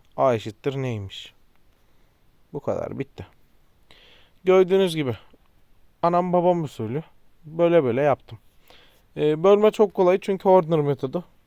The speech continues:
Hani işlem pratiğiniz varsa daha da kolay.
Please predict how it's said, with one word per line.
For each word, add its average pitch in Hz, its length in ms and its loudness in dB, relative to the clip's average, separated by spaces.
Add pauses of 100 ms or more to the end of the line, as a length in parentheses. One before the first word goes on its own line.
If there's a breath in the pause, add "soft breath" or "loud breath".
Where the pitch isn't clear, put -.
(1400)
Hani 139 260 -4
işlem 170 360 0
pratiğiniz 160 500 0
varsa 147 380 2
daha 147 220 4
da 117 80 2
kolay. 113 320 -6